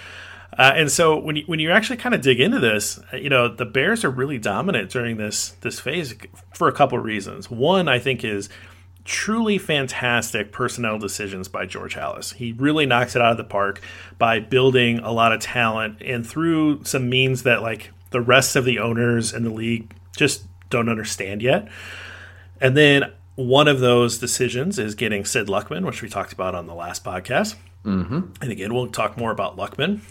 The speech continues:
Speaker 1: uh, here later in the show. And then the third element is that, is that Halas partnered with Clark Shaughnessy,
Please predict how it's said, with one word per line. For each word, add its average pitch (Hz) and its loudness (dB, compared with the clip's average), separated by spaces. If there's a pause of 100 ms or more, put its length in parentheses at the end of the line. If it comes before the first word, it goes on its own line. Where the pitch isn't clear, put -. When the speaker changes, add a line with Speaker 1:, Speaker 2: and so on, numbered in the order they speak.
Speaker 1:
uh, 110 0
here 123 -2
later 104 -4
in 98 -2
the 95 -2
show. 107 -4 (520)
And 120 -4
then 156 0 (260)
the 135 -4
third 330 -2
element 104 -2 (120)
is 127 -6
that, 120 0 (160)
is 131 -4
that 156 8
Halas 208 2
partnered 127 6 (360)
with 117 6
Clark 160 4
Shaughnessy, 127 0